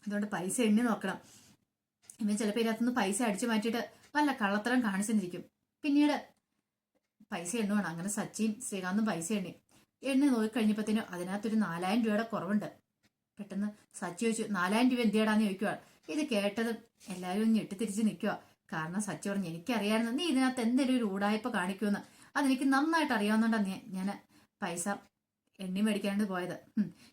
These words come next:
ഇതൊക്കെ അമ്മയുടെ കൊടുത്ത് അമ്മേനെ പറ്റിക്കാന്ന് വിചാരിച്ച് നീ നിൽക്കുവായിരുന്നല്ലേ?" എന്ന് ചോദിക്കണം. ശ്രീകാന്ത് പറഞ്ഞു, "എന്താ സുധിയേട്ടാ ഇത്? ഇതിനകത്ത് ബാക്കി പൈസ എന്തേന്ന്?" ചോദിക്കുക. "എന്തിനാ ഇങ്ങനെ കള്ളത്തരം കാണിച്ചെന്ന്?" ചോദിക്കുക. ഇത് കേട്ട സുധിയുടെ മുഖം അങ്ങോട്ട് മാറി. എല്ലാവരുടെ മുന്നിൽ തന്നെ ഭർത്താവ് ഇങ്ങനെ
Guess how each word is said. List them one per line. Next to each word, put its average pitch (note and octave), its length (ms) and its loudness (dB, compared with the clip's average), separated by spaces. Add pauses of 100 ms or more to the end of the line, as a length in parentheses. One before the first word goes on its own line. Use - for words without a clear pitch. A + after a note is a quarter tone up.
ഇതൊക്കെ F3 260 -6
അമ്മയുടെ G3 380 0
കൊടുത്ത് A3+ 240 -2
അമ്മേനെ D4 380 4
പറ്റിക്കാന്ന് A#3 400 0
വിചാരിച്ച് A3+ 340 2
നീ G#3+ 260 2
നിൽക്കുവായിരുന്നല്ലേ?" G3 600 0
എന്ന് G#3 120 4
ചോദിക്കണം. F3+ 280 -4 (260)
ശ്രീകാന്ത് F3+ 460 -2
പറഞ്ഞു, G#3 160 2 (600)
"എന്താ F#3 280 -4
സുധിയേട്ടാ A3 380 0
ഇത്? A3 100 0
ഇതിനകത്ത് D4+ 400 -2
ബാക്കി A3+ 320 0
പൈസ G#3+ 280 0
എന്തേന്ന്?" A3+ 320 2
ചോദിക്കുക. G3 380 -2 (220)
"എന്തിനാ F4+ 240 2
ഇങ്ങനെ A#3+ 160 2
കള്ളത്തരം G#3+ 480 2
കാണിച്ചെന്ന്?" G#3+ 320 4
ചോദിക്കുക. G3+ 240 -2 (240)
ഇത് E3+ 180 -10
കേട്ട F#3+ 160 -4
സുധിയുടെ F3 440 -4
മുഖം G#3 280 0
അങ്ങോട്ട് A3+ 240 0
മാറി. F#3+ 240 -2 (240)
എല്ലാവരുടെ F#3 400 -2
മുന്നിൽ G#3+ 220 2 (100)
തന്നെ G#3+ 120 0
ഭർത്താവ് F#3+ 440 0
ഇങ്ങനെ G#3+ 320 0